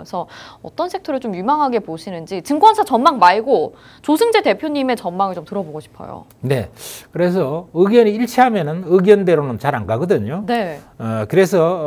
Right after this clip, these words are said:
Speaker 2: 어, 제가 권-, 보는 관점에서, 어, 새로운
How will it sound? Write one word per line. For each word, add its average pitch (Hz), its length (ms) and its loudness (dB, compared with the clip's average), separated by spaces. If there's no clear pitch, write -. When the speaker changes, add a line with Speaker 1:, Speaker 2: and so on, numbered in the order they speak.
Speaker 2:
어, 113 60 -10
제가 170 460 2
권-, 156 260 -2
보는 151 260 -2
관점에서, 139 800 0
어, 101 60 -6
새로운 175 680 -2